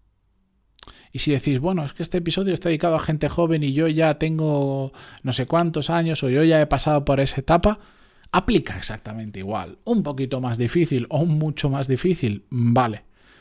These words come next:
pero aplica igual. A lo que simplemente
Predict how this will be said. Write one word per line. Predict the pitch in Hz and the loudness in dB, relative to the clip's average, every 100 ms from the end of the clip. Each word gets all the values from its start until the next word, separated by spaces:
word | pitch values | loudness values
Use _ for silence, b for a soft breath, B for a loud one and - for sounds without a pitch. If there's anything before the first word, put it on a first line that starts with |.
| b b - | b b -4
pero | 120 | -4
aplica | 113 143 123 | 0 0 0
igual. | 110 101 156 - b b b _ _ _ _ _ | -4 -8 -12 -20 b b b _ _ _ _ _
A | 165 | 2
lo | 160 | 2
que | 151 | 2
simplemente | 208 202 202 190 180 175 170 | 6 6 8 6 6 2 2